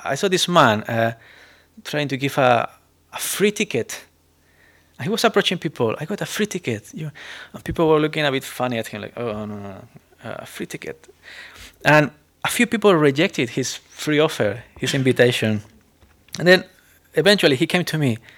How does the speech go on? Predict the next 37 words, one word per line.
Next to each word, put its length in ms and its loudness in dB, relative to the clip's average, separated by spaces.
"You 140 -4
want 160 4
a 40 6
free 180 2
ticket 720 -4
<laughs> 300 -6
for 180 -6
the 100 0
bus?" 260 -2
And 160 -2
I 20 -4
said, 300 -8
"Yes, 360 -6
why 140 -4
not? 280 -2
Thank 240 -8
you." 140 2
<laughs> 40 -12
So 120 8
I 40 10
got 180 12
it. 80 0
I 80 4
think, 340 4
I 80 2
think 220 2
we 140 10
are 60 10
not 220 4
used 260 2
to 60 0
get 140 4
things 400 -2
for 160 0
free. 380 -4
So 160 6
people, 580 6